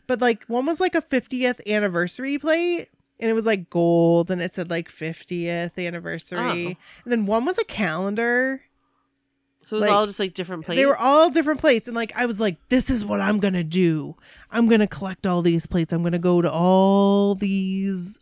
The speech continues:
Speaker 2: Yard sales, flea markets.
Speaker 1: Yeah, everywhere. And I'm gonna get these plates. Well, then I started doing research, and it's like, you shouldn't eat off of those.
Speaker 2: Oh.
Speaker 1: But I'm still gonna do it.
Speaker 2: Oh, okay.
Speaker 1: <laughs> 'Cause I think,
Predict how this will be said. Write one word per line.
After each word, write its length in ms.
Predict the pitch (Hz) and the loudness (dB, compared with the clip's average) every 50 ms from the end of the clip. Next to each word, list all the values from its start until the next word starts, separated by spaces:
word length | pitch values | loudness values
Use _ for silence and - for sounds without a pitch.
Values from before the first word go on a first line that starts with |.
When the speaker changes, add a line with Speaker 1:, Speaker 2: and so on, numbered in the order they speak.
| _ _ _ | _ _ _
Speaker 2:
Yard 280 | 175 160 170 170 170 160 | -8 -4 -2 -2 -2 -2
sales, 260 | - 185 170 165 - | -2 -2 -2 -2 -4
flea 140 | - 180 175 | -4 -4 -2
markets. 540 | 170 165 160 156 151 - 165 156 156 202 214 | -2 0 0 -2 -2 -2 -2 0 4 6 6
Speaker 1:
Yeah, 180 | 214 202 190 - - | 8 8 6 4 0
everywhere. 440 | - 208 220 202 202 196 185 180 175 | 0 0 2 4 4 4 4 4 4
And 80 | 175 175 | 4 4
I'm 100 | 180 185 | 2 2
gonna 140 | 185 185 175 | 0 0 0
get 160 | 185 185 - | 0 -2 0
these 180 | 190 175 - | -2 -4 -4
plates. 380 | - - 185 - - - - - | -4 -4 -4 -4 -6 -8 -14 -10
Well, 80 | - 202 | -8 -6
then 140 | 180 220 214 | -4 -4 -2
I 80 | 220 220 | -2 -4
started 300 | 214 - 247 220 208 185 | -4 -4 -4 -2 -2 -2
doing 200 | 196 190 185 185 | -2 -2 -2 -2
research, 540 | 202 233 247 226 - 208 175 175 175 - - | 0 0 -2 0 0 -2 -2 0 -2 -4 -6
and 80 | 175 156 | -8 -8
it's 120 | - - | -6 -6
like, 160 | 180 170 - | -8 -6 -6
you 40 | 185 | -8
shouldn't 240 | - - 196 170 - - | -8 -8 -8 -10 -10 -8
eat 160 | 190 175 165 | -6 -6 -6
off 200 | - 151 151 - | -6 -8 -10 -12
of 120 | 139 - | -16 -16
those. 480 | - 107 - - - 214 - - - _ _ _ _ _ _ _ _ _ _ _ _ _ - | -16 -16 -16 -16 -16 -18 -18 -20 -20 _ _ _ _ _ _ _ _ _ _ _ _ _ -18
Speaker 2:
Oh. 240 | 80 - - - _ _ _ _ _ _ _ _ _ _ _ _ _ _ _ _ | -18 -18 -20 -20 _ _ _ _ _ _ _ _ _ _ _ _ _ _ _ _
Speaker 1:
But 80 | - 208 | -2 0
I'm 100 | 202 185 | 0 -2
still 200 | - - 165 151 | -4 -6 -6 -6
gonna 180 | - - - - | -6 -8 -12 -14
do 180 | - - - | -16 -16 -16
it. 220 | - 214 226 240 - _ - | -16 -16 -18 -18 -14 _ -2
Speaker 2:
Oh, 200 | 233 202 151 175 | 0 0 0 0
okay. 260 | 185 - 156 - 156 - - - - - - - - | -4 -6 -8 -10 -12 -12 -10 -10 -10 -10 -10 -14 -20
Speaker 1:
<laughs> 420 | - - - _ - - - - - | -20 -20 -20 _ -20 -20 -20 -8 -4
'Cause 140 | 349 359 | 0 2
I 160 | 359 359 381 359 | 4 4 4 2
think, 400 | - 392 359 359 359 339 - | 0 -2 -2 -2 -4 -6 -10